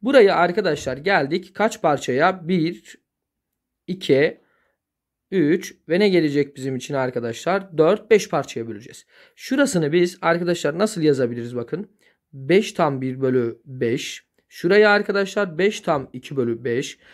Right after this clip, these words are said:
Şurayı beş tam üç bölü beş ve şurayı da arkadaşlar beş tam dört bölü beş şeklinde yazabiliriz değil mi? Aynı mantıkla böyle gideceğiz. Peki.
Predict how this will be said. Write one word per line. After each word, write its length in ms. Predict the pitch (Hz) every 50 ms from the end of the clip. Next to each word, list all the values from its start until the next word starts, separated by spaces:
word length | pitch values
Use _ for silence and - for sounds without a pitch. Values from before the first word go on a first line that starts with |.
| _ _
Şurayı 340 | _ - - 170 185 196 185
beş 200 | 196 214 233 233
tam 260 | - - 185 175 143 -
üç 240 | - 165 156 - -
bölü 240 | 143 135 127 - 131
beş 280 | 139 151 175 175 -
ve 60 | 170 170
şurayı 320 | - - 220 214 190 185
da 60 | 180
arkadaşlar 500 | 180 175 175 185 185 190 - 190 180 180
beş 200 | 208 214 208 208
tam 260 | - 147 139 139 151
dört 240 | 185 190 185 190 -
bölü 360 | 147 143 165 202 226 269 - _ _ _ _ _ _ -
beş 200 | 214 208 - -
şeklinde 320 | - 139 120 - 127 123 117
yazabiliriz 460 | 117 113 123 117 113 113 104 - -
değil 140 | 262 247 180
mi? 160 | 135 117 - _ _ _ _ _ -
Aynı 240 | 233 240 202 180 165
mantıkla 440 | 160 147 135 131 - - 233 220
böyle 180 | 196 175 151 135
gideceğiz. 460 | 120 123 117 113 117 127 - - - -
Peki. 260 | - 151 - - -